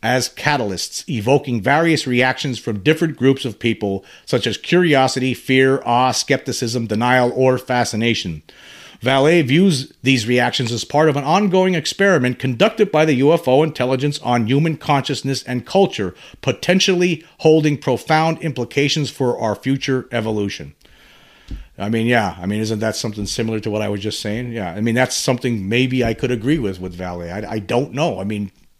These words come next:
<laughs> again, I think that they do sometimes crash, but hey,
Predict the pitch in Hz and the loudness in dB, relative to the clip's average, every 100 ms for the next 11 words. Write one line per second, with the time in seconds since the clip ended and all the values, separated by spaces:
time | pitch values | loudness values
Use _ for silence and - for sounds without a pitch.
0 | - - - - - _ - - - 147 | -16 -12 -12 -12 -16 _ -20 -14 -2 2
1 | 202 165 147 196 185 147 139 123 147 147 | 4 4 4 2 2 2 0 2 0 0
2 | 151 139 135 135 - 127 123 131 - 120 | -2 -2 -4 -6 -6 -6 -6 -6 -8 -10
3 | - 143 143 95 | -6 -2 -2 -2